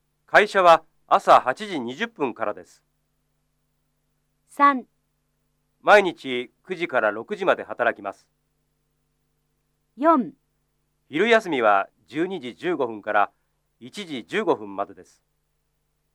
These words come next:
Speaker 2: 五。
Speaker 1: 田中さんのうちの電話番号は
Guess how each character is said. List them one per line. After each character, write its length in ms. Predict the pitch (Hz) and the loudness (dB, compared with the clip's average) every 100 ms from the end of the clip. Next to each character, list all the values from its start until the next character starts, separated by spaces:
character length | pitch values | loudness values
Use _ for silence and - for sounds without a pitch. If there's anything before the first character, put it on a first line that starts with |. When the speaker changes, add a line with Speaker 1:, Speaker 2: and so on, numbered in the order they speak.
| _ _ _ _ _ _ _ - | _ _ _ _ _ _ _ 4
Speaker 2:
五。 240 | 262 - _ _ _ _ _ _ _ _ _ _ _ _ _ - | 4 4 _ _ _ _ _ _ _ _ _ _ _ _ _ -2
Speaker 1:
田 80 | |
中 220 | 185 233 220 | 2 4 4
さ 120 | 220 | 0
ん 120 | 202 | 0
の 100 | 196 | -6
う 60 | 196 | -6
ち 100 | 185 | -2
の 140 | 175 | -2
電 180 | 151 170 | 2 2
話 80 | 160 | 4
番 220 | 151 127 | 4 2
号 180 | 104 95 | -2 0
は 160 | 95 | -2